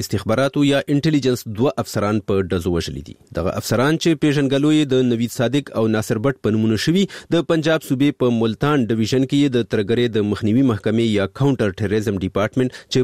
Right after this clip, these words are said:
په لنډو ټکو کې ورته سی ټي ډي ویل کیږي، د ډیپټي ډایریکټر او انسپیکټر په توګه کار کاوه. نوید صادق چې د سی ټي ډي ډیپټي ډایریکټر و، د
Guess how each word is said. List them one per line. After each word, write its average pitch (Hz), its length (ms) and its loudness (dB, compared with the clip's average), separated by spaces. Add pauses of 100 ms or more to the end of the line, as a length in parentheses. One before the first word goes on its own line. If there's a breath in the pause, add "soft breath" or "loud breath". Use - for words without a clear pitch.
(120)
په 113 140 -2
لنډو 139 260 0
ټکو 107 180 -6
کې 107 200 -6
ورته 107 340 -2
سی 104 180 -4
ټي 104 220 -2
ډي 160 140 4
ویل 101 260 0
کیږي، 139 240 0 (300 loud breath)
د - 20 2 (220)
ډیپټي 196 360 -2
ډایریکټر 185 380 0 (200)
او 123 80 0 (140)
انسپیکټر 120 500 -2
په 110 140 -4
توګه 95 280 -2
کار 82 240 -4
کاوه. 60 220 -8 (300 loud breath)
نوید 170 200 0
صادق 165 400 0
چې 151 160 0
د 143 140 0
سی - 240 -2
ټي 127 160 0
ډي 147 80 2 (180)
ډیپټي 143 320 0
ډایریکټر 117 440 0
و، 190 120 4 (280 loud breath)
د - 20 0